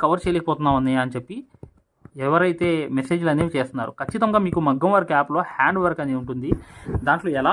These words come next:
వేయాలి ఒక డౌట్ వీడియో కూడా ఉంది. ఖచ్చితంగా ఆ మగ్గం వర్క్ యాప్లో చూడండి, మీకు ఎక్కడ ఏది చేయాలి అనేది కూడా పూర్తి వివరాలతో సహా ఈ హ్యాండ్ వర్క్లో మీకు ఈ రింగ్ నాట్ గురించి విశ్లేషణ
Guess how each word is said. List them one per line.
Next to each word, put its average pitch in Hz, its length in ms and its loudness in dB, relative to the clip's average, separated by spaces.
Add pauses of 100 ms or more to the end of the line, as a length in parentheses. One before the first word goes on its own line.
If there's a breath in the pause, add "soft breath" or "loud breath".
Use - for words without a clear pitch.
వేయాలి 180 380 0 (140)
ఒక 147 160 -12
డౌట్ 175 240 2
వీడియో 196 240 0
కూడా 165 180 2
ఉంది. 139 160 -4 (400 loud breath)
ఖచ్చితంగా 208 440 -2 (220)
ఆ 139 120 0
మగ్గం 139 260 0
వర్క్ 180 160 0
యాప్లో 160 260 0 (140)
చూడండి, 147 360 -6 (500)
మీకు 139 220 -12
ఎక్కడ 190 160 -4 (180)
ఏది 170 240 -2
చేయాలి 151 340 2
అనేది 135 240 -4
కూడా 170 240 2
పూర్తి 170 340 -2
వివరాలతో 143 440 2
సహా 143 180 0 (800 soft breath)
ఈ 135 60 0 (100)
హ్యాండ్ 151 240 2
వర్క్లో 156 300 0 (460)
మీకు 139 240 -6
ఈ 139 100 2
రింగ్ 151 180 2
నాట్ 170 180 4
గురించి 135 240 -2 (300)
విశ్లేషణ 160 400 -2